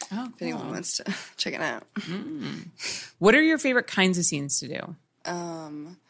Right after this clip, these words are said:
Speaker 2: <sighs> Gonzo.
Speaker 1: Okay.
Speaker 2: Yeah.
Speaker 1: Yeah.
Speaker 2: Not much of an actor.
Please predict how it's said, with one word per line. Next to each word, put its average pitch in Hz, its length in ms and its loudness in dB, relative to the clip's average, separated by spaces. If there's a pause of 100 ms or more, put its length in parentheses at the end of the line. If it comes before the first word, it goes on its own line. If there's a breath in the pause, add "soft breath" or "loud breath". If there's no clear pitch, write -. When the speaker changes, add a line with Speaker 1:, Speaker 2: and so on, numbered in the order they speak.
(1000 soft breath)
Speaker 2:
<sighs> - 800 -20
Gonzo. 151 1200 -8
Speaker 1:
Okay. 156 280 -4 (140)
Speaker 2:
Yeah. 131 600 -8
Speaker 1:
Yeah. 135 240 -4 (120)
Speaker 2:
Not 185 320 -4
much 170 340 0
of 202 100 -4
an 214 60 2
actor. 240 640 0